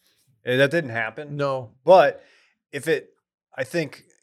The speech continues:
Speaker 1: game day has gotten a lot better about going to smaller schools.
Speaker 2: Yeah, I feel like North Dakota State gets one every year.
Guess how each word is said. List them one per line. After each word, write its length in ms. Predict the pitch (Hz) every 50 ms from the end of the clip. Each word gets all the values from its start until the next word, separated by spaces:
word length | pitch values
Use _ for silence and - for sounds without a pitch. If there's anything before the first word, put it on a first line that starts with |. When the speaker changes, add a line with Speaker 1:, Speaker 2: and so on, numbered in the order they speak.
| _ 139 127
Speaker 1:
game 200 | 131 143 156 160
day 100 | 156 147
has 100 | 143 127
gotten 180 | 123 143 139 127
a 40 | 123
lot 220 | 123 123 120 117 117
better 280 | 127 127 123 120 120
about 560 | 113 117 117 113 113 107 - - _ - 113
going 320 | 110 123 120 117 113 110 101
to 320 | - - 113 104 101 95
smaller 420 | 90 - - 120 107 104 101 98 98
schools. 600 | - - - 113 104 95 90 87 - - - _ -
Speaker 2:
Yeah, 180 | 135 156 120
I 40 | 120
feel 140 | - 185 185
like 80 | 175 139
North 200 | 147 147 131 -
Dakota 280 | 135 110 143 135 123
State 300 | - - - 127 123 120
gets 220 | - 113 110 - -
one 140 | 123 120
every 180 | 117 107 110 104
year. 220 | 104 107 104 120